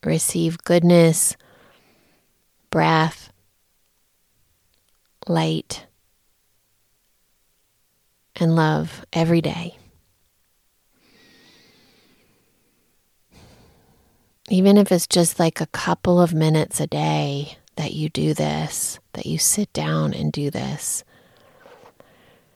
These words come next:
Take time to close your eyes and receive this from the top down. This honeyed light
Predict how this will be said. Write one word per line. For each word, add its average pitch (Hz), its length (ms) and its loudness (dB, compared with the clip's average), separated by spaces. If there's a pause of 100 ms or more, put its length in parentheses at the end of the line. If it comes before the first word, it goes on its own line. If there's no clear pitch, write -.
(140)
Take 180 260 -6
time 175 360 2
to 160 80 2
close 175 380 2
your 175 120 4
eyes 156 400 0
and 151 160 0
receive 170 600 0
this 160 580 4 (640)
from 160 500 4
the 156 80 -2
top - 600 -2
down. 151 640 0 (2500)
This 175 220 2
honeyed 170 560 2
light 156 680 -2